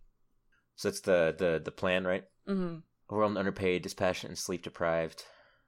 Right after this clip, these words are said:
Speaker 1: I kinda like that one.
Speaker 2: Yeah?
Speaker 1: Um, that there's just, you know, the people that are,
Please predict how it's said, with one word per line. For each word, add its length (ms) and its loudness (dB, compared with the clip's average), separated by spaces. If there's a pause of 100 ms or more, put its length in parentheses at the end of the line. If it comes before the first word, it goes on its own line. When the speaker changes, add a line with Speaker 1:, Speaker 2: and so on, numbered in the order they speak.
(420)
Speaker 1:
I 40 -16
kinda 200 -2
like 200 2
that 180 0
one. 180 -4 (640)
Speaker 2:
Yeah? 260 4 (140)
Speaker 1:
Um, 460 0 (160)
that 120 0
there's 200 4
just, 260 -6 (260)
you 100 -4
know, 80 -2
the 80 -6
people 320 0
that 120 4
are, 360 6